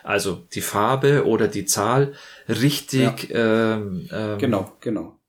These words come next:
Speaker 2: Und es ist dann übrigens vollkommen irrelevant, dass ich eine fünf Pfeffer auf eine neun Pfeffer gelegt hab, was
Speaker 1: Ja, klar.
Speaker 2: illegal
Speaker 1: Ja, klar.
Speaker 2: wär, weil
Speaker 1: Ja, ja, es geht ja nur um die Farbe
Speaker 2: Ja,
Speaker 1: in dem Fall.
Speaker 2: genau,
Speaker 1: Ja,
Speaker 2: genau.
Speaker 1: okay.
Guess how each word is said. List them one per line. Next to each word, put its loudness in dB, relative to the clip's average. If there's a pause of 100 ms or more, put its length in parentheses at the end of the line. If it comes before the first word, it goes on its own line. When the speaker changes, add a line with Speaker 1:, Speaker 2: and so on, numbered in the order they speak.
(480)
Speaker 2:
Und 4
es 4
ist 4
dann 4
übrigens 0
vollkommen 0
irrelevant, 2
dass -2
ich -4
eine 2
fünf 0
Pfeffer 0
auf -4
eine 2
neun 2
Pfeffer -4
gelegt -2
hab, -2
was 0
Speaker 1:
Ja, 4
klar. 2
Speaker 2:
illegal 4
Speaker 1:
Ja, 4
klar. 4
Speaker 2:
wär, 0
weil 2
Speaker 1:
Ja, 8
ja, 8
es 2
geht 2
ja 4
nur 2
um 0
die 2
Farbe 0
Speaker 2:
Ja, 2
Speaker 1:
in -10
dem -2
Fall. 0
Speaker 2:
genau, 2
Speaker 1:
Ja, -4
Speaker 2:
genau. -2
Speaker 1:
okay. -12